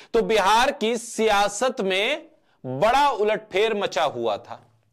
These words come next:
तब मांझी किंग मेकर बनने की स्थिति में थे, लेकिन वो तो कहने लगे कि मोदी के साथ हैं, लेकिन अब सब मोदी प्रेम सर से उतरता हुआ नजर आ रहा है मांझी के।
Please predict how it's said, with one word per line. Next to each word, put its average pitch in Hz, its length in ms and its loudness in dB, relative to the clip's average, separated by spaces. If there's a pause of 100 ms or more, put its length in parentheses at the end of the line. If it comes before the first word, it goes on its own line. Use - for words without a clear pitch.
(400)
तब 262 200 2
मांझी 208 440 2
किंग 262 300 0
मेकर 202 380 0
बनने 214 340 0
की 208 180 -4
स्थिति 147 360 -6
में 120 200 -4
थे, 147 180 -8 (760)
लेकिन 233 680 2 (380)
वो 202 220 2
तो 277 140 2 (100)
कहने 226 380 2
लगे 233 420 2
कि 285 180 -2
मोदी 214 380 0
के 233 160 0
साथ 170 400 -2
हैं, 202 240 -4
लेकिन 208 460 -2 (260)
अब 175 280 -2 (460)
सब 190 680 -2
मोदी 180 420 0
प्रेम 165 440 -2 (300)
सर 196 300 0
से 208 240 0 (160)
उतरता 196 440 0
हुआ 170 280 0
नजर 143 280 0
आ 135 140 2
रहा 156 180 0
है 220 160 -2
मांझी 131 340 -8
के। - 160 -18